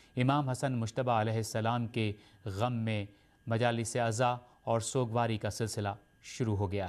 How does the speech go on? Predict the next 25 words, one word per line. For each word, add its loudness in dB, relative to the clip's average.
ہے۔ -8
اس 2
موقع 2
پر 2
ملک 0
کے 2
کونے 0
کونے 2
میں 2
مجالس 2
عزا 2
منعقد -2
کی 0
جا 2
رہی 0
ہیں 2
اور 2
جلوس 0
ہائے 2
عزا 0
برآمد 2
کیے 0
جا 0
رہے -6
ہیں۔ -8